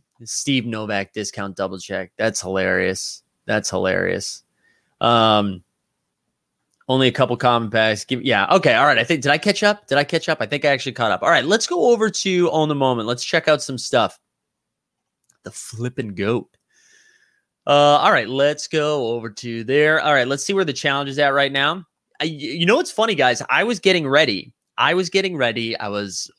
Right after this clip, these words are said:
warming my dapper up because I saw this dip down to, like, eight hundred and twelve. And I was like, you know, I don't know if it was eight twelve. It might have been eight thirty something. Where does, what does this say? Eight fifty-five. Oh, wait, let's look at this.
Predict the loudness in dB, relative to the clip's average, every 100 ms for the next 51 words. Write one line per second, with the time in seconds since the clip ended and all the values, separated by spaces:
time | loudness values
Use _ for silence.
0 | -10 0 2 2 0 -2 -2 -2 0 -2
1 | -2 -2 -2 -2 -6 -12 -10 -8 -4 0
2 | 2 0 -2 -4 -2 0 0 0 0 -2
3 | -2 -6 -6 -4 -6 -8 -8 -10 -4 0
4 | 2 2 -2 _ _ _ _ _ _ -20
5 | -6 -4 -2 0 -2 0 0 2 2 0
6 | 0 2 2 0 -2 -4 -4 -2 -2 0
7 | 0 0 -2 -4 -4 -2 -2 -4 -4 -4
8 | -2 -2 -2 -6 -4 -4 -4 -2 0 0
9 | -4 -20 -20 -20 _ -2 0 2 0 0
10 | -4 0 2 4 2 2 0 -2 -2 0
11 | -2 -2 -2 -4 -6 -8